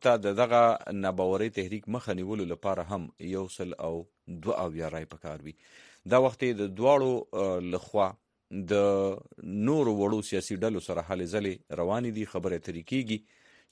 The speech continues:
چې خپل ځان ته په قومي اسمبلی کې په دغه تحریک باندې رای زیاتې کړي یا برابر کړي. د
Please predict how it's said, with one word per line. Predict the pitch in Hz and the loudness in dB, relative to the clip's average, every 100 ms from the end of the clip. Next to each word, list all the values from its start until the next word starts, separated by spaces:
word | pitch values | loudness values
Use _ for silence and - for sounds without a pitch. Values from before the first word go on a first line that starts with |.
| - | -2
چې | 120 113 113 - - - | 0 0 -4 -14 -18 -4
خپل | 110 104 90 | -2 0 2
ځان | 117 123 117 | 2 2 2
ته | 110 107 - - - | 2 0 -8 -20 -2
په | 98 92 101 | 0 2 2
قومي | 95 120 - | 0 0 -4
اسمبلی | - 92 90 104 | -6 -6 -2 -4
کې | 101 - | -4 -6
په | 85 98 | -4 0
دغه | 98 92 - - | 0 0 -4 -8
تحریک | 82 85 90 127 85 | -6 -4 -2 -4 -2
باندې | 85 82 87 98 - - 98 92 | -4 -4 -4 -4 -6 -8 -6 -2
رای | 107 82 78 | -2 -2 -4
زیاتې | 87 - 80 | -6 -6 -10
کړي | 101 104 | -6 -6
یا | 82 | -4
برابر | 82 82 73 - | -6 -6 -6 -10
کړي. | 80 _ - - - - - | -14 _ -20 -20 -20 -20 -20
د | - | 0